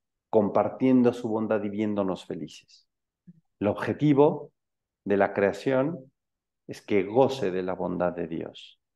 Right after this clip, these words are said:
Para eso creó a los ángeles, para que fueran felices en el cielo. Lo que pasa es que, claro, corrió el riesgo de la libertad. Y entonces, pues, unos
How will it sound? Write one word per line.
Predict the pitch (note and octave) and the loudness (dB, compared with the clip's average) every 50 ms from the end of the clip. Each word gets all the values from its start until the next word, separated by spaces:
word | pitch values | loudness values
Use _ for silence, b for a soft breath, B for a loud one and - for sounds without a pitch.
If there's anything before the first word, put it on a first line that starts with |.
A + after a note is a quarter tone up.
| _ _ _ _ _ _ _ _ _ _ _ _ _ _ _ _ _ _ _ _ _ _ E3+ - - _ _ | _ _ _ _ _ _ _ _ _ _ _ _ _ _ _ _ _ _ _ _ _ _ -20 -20 -20 _ _
Para | - F#2+ F#2+ G#2+ | 2 6 6 6
eso | A2 - C3+ B2 | 6 4 2 2
creó | - A#2+ A2+ A2 A2+ | 4 6 8 8 8
a | |
los | A#2 A2 - - A#2+ | 6 4 2 2 0
ángeles, | B2+ A#2+ - - - - - - _ _ _ _ _ _ _ _ _ _ _ _ _ _ _ _ _ _ _ _ _ _ _ _ _ | 0 0 -2 -6 -10 -12 -12 -16 _ _ _ _ _ _ _ _ _ _ _ _ _ _ _ _ _ _ _ _ _ _ _ _ _
para | - F2+ F2+ - | -2 0 0 0
que | - G2 | -2 -4
fueran | - - A2 A#2 A2+ A2+ | 0 4 4 4 4 4
felices | - A#2 A#2 A#2+ A#2+ B2 A2+ - - | 2 2 2 2 2 0 -2 -4 -4
en | G#2 F#2+ | -6 -6
el | F#2 F2 | -6 -6
cielo. | - - B2 B2 A2 - - - _ _ _ _ _ _ _ _ _ _ _ _ _ _ _ _ | -6 0 0 0 0 0 -6 -14 _ _ _ _ _ _ _ _ _ _ _ _ _ _ _ _
Lo | - G2 | 0 2
que | G#2+ | 4
pasa | G2+ B2 A#2+ - B2+ | 4 4 2 2 -2
es | - | -2
que, | - C3+ B2+ | 0 0 0
claro, | - B2+ C3+ A2+ F#2 E2+ - | 2 2 4 4 4 2 2
corrió | - F#2+ F#2+ G#2 A2 A#2 | 0 -2 0 2 2 2
el | A2+ | 2
riesgo | A2 A#2 A#2+ A#2 G#2+ G#2+ B2 B2 | 2 2 2 2 2 0 0 0
de | A#2 G#2 | 0 -2
la | F#2 F2 | -4 -6
libertad. | F2 F2 E2+ E2+ E2+ F2+ - - A#2+ G#2 F2 - _ _ _ _ _ _ _ _ _ _ _ _ _ _ _ _ _ _ _ | -8 -8 -8 -8 -8 -8 -4 -2 -2 -2 -4 -8 _ _ _ _ _ _ _ _ _ _ _ _ _ _ _ _ _ _ _
Y | - F#2 | -10 -10
entonces, | D#2+ - F2+ E2 G2+ G#2 - | -6 -4 -4 -2 -2 -4 -4
pues, | - F#2 F2+ - | -4 -8 -8 -4
unos | F#2+ F#2 F#2 F2+ E2 - - - | -2 -2 0 -2 -2 -4 -12 -20